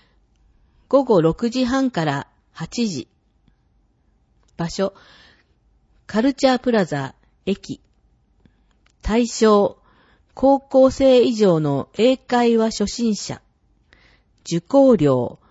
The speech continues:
各回五百円。講師、シルベストレ・バルガスさん。定員十人、先着順。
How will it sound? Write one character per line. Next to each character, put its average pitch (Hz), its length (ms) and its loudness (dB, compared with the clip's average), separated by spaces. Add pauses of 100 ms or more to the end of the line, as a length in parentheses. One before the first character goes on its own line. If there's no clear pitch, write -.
(340)
各 - 300 -12
回 143 280 -6
五 147 140 -8
百 196 360 -4
円。 135 280 0 (1120)
講 277 320 2
師、 - 460 -8 (680)
シ - 260 -12
ル 254 200 0
ベ 240 160 4
ス - 120 -12
ト 220 140 0
レ・ 208 360 0 (220)
バ 202 160 0
ル 254 120 2
ガ 185 140 -2
ス - 60 -16
さ - 280 -14
ん。 117 200 -14 (1160)
定 247 340 2
員 220 380 0 (220)
十 240 360 0
人、 156 400 -2 (340)
先 190 320 -4
着 175 380 -6
順。 143 340 -8